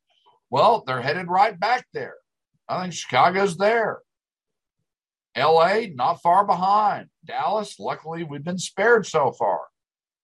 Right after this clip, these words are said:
Police can't do a thing. They have to be reactive and not proactive. You know, uh,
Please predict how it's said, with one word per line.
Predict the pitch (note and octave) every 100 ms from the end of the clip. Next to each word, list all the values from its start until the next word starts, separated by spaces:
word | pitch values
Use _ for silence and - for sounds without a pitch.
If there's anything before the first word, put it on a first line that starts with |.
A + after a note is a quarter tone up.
| _ _ _ _ _ _ _ _ _ _ _ _ _ _ _ _ _ _ _ _ _ _ _ _ _ _ _ _ _ _ _ _ _ _
Police | C3+ D#3 E3+
can't | E3 F#3 F3
do | F3 F#3+
a |
thing. | F3+ G3 G#3 F3+ G2+ _ _ _ _ _ _ _ -
They | F#3+
have | F3+ F3 E3+
to | - C#3
be | C3+ D#3 D3+ B2+
reactive | C3+ G#3+ G3+ C#3 A#2 - G2+ F#2+
and | B2+
not | D#3 D#3 -
proactive. | E3 G3 G3 D3 G2+ E2+ _ F2+ - _ _ _ _ _ _ _ _
You | C3
know, | B2 A2+ G#3 G3+ _ _ _ _ _ _ _ _ _ _ _ _ -
uh, | C3 A2+ G#2